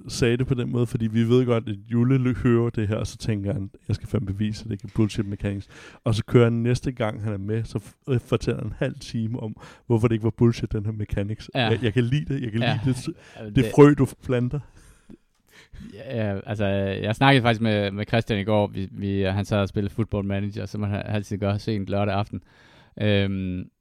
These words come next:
Speaker 2: og spurgte ham, om han havde interesse i at spille det, og han, han er helt klart,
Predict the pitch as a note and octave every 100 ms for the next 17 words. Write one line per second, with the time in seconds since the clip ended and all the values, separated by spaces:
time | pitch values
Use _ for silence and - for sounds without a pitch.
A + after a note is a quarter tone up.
0 | _ _ G#2+ G#2 B2 A#2+ A#2 G2+ G2 G2
1 | F#2+ F#2 F#2 F#2 G2 F#2+ F#2+ G2+ G2+ G#2
2 | G2 - A#2 C3 A#2 G2 G2 G2 G2 F#2+
3 | G#2+ A#2+ B2+